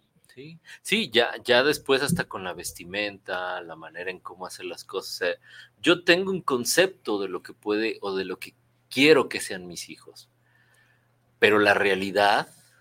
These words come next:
¿cómo puedo entrelazar la realidad con ese concepto que tenía de mis hijos? Y puedo crear algo lindísimo,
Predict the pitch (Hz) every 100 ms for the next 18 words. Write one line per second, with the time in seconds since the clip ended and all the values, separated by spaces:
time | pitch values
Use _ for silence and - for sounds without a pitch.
0 | _ _ _ _ _ _ _ _ 135 139
1 | 151 131 135 143 139 110 95 113 110 87
2 | 92 85 87 87 104 - 104 98 - -
3 | 95 - 147 - - - - 78 80 76
4 | 73 - - - 127 220 269 - 214 214
5 | 226 240 240 185 165 170 233 226 131 76